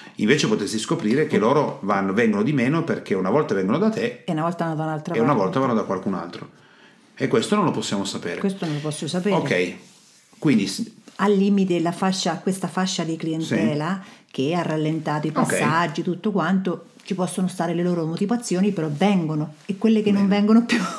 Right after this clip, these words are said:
Speaker 1: Non è
Speaker 2: a
Speaker 1: che non
Speaker 2: quelle
Speaker 1: vengono più o vengono meno, ce ne
Speaker 2: vengono,
Speaker 1: sono proprio che non
Speaker 2: eh,
Speaker 1: vengono più.
Speaker 2: eh, certo, quello è ancora
Speaker 1: <laughs>
Speaker 2: peggio.
Speaker 1: Cosa ritieni di aver fatto per originare questo?
Speaker 2: Eh, questo io ve lo chiedo, me lo chiedo, però non, non lo so dove,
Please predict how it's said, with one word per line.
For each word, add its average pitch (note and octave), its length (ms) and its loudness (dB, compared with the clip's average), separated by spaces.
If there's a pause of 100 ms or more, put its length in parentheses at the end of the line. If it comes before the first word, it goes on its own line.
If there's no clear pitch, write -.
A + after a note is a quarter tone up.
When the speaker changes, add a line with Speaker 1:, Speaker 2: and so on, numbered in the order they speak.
Speaker 1:
Non B3+ 140 8
è G#3+ 60 4
Speaker 2:
a - 220 0 (500)
Speaker 1:
che - 0 -
non A3+ 160 4
Speaker 2:
quelle D#4 220 6
Speaker 1:
vengono F#4 300 6
più F#3+ 200 4
o C4 100 6
vengono A2 320 4
meno, F3 260 4
ce G#3+ 100 6
ne A#3+ 60 8
Speaker 2:
vengono, A#3 220 6
Speaker 1:
sono - 0 -
proprio A3+ 280 4
che A3 80 4
non B3+ 80 4
Speaker 2:
eh, - 20 2
Speaker 1:
vengono G3 300 0
più. A#3+ 100 4
Speaker 2:
eh, A3+ 120 4
certo, D4+ 460 0 (160)
quello C4+ 300 6
è D#4+ 40 4
ancora G#3 260 4
Speaker 1:
<laughs> - 20 2
Speaker 2:
peggio. G3 400 2
Speaker 1:
Cosa G3 200 6
ritieni D#3+ 320 4
di A2+ 100 4
aver G#2+ 160 2
fatto E3 720 0
per A2+ 160 0
originare G#2+ 440 0
questo? G2 280 -2
Speaker 2:
Eh, A3 380 0
questo B3 380 0
io F#3+ 220 0
ve D#3 80 -2
lo E3 80 0
chiedo, F3+ 420 0
me E3 120 -6
lo E3 80 -4
chiedo, G3+ 340 0
però F3+ 220 0
non, F3+ 440 0
non F3 120 -2
lo - 80 -6
so - 220 -6
dove, - 240 -6